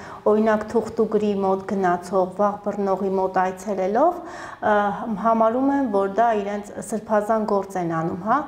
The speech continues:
Ինչ է անում հոգևորականությունը, որպեսզի այս տարանջատումը մտցնի և մարդիկ հասկանան, որ թուղթուգիր անողը, վաղ բռնողը, հա, ը, ոչինչ, ը,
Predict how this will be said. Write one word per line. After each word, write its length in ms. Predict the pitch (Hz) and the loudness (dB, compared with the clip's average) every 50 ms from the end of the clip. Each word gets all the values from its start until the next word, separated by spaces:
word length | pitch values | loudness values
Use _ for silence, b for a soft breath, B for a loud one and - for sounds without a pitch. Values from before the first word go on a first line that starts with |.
| - - 185 | -8 -6 -2
Ինչ 180 | 233 247 233 | 0 0 2
է 120 | 247 247 220 | 2 0 0
անում 320 | 202 190 190 196 196 190 180 | 2 2 0 0 -2 -4 -4
հոգևորականությունը, 1300 | 202 196 190 196 214 202 190 190 190 185 185 185 185 - 185 190 202 202 202 - - 254 254 262 254 254 254 240 | -6 -6 -6 -4 -4 -2 0 0 2 2 2 0 0 -2 -2 -2 -2 -4 -6 -6 -4 -2 -2 0 0 0 0 0
որպեսզի 720 | 254 208 196 185 185 190 - 202 - - - - 220 226 226 220 226 B B B B B B | 0 0 0 0 0 -2 -8 -8 -8 -8 -8 -4 -4 -2 -4 -4 -6 B B B B B B
այս 320 | B 180 190 202 - - - - 214 | B 0 0 0 -2 -4 -6 -4 -2
տարանջատումը 760 | - 196 190 190 190 196 202 196 196 190 196 - 202 202 196 | 0 2 2 2 2 0 0 0 -2 -2 -2 -2 -2 -2 -2
մտցնի 460 | 196 196 196 196 - 226 226 254 294 294 254 | -2 -4 -6 -4 -2 2 4 4 4 4 4
և 260 | 233 220 202 196 202 | 4 2 2 2 0
մարդիկ 400 | 190 185 185 190 - 202 - - | -2 -2 -2 -4 -8 -10 -10 -8
հասկանան, 540 | 208 196 202 - - 208 208 240 269 269 220 | -8 -8 -8 -6 -6 -6 -4 -4 -4 -2 -2
որ 180 | 202 190 190 | -2 -2 -4
թուղթուգիր 580 | - - 214 - - 208 208 202 202 202 196 196 | -4 -8 -8 -6 -4 -4 -4 -2 -2 -2 0 0
անողը, 400 | 185 185 196 226 262 262 269 254 220 | 0 2 2 2 2 2 2 0 2
վաղ 260 | 202 208 202 202 208 | 2 2 0 0 -2
բռնողը, 640 | - - 196 196 202 202 208 226 247 247 247 247 247 240 | -4 -4 -4 -2 -2 0 0 0 0 2 2 0 0 2
հա, 160 | 226 240 277 277 B B B B B B B B | 0 -2 -2 -2 B B B B B B B B
ը, 200 | B - 214 208 208 202 202 196 - - 139 160 202 | B 0 0 2 2 2 0 -2 -6 -8 -8 -6 -2
ոչինչ, 400 | 196 226 226 220 226 - 240 220 226 | 2 2 2 2 2 0 -2 -2 -2
ը, 240 | - - 151 185 208 | -2 -2 -2 -2 -2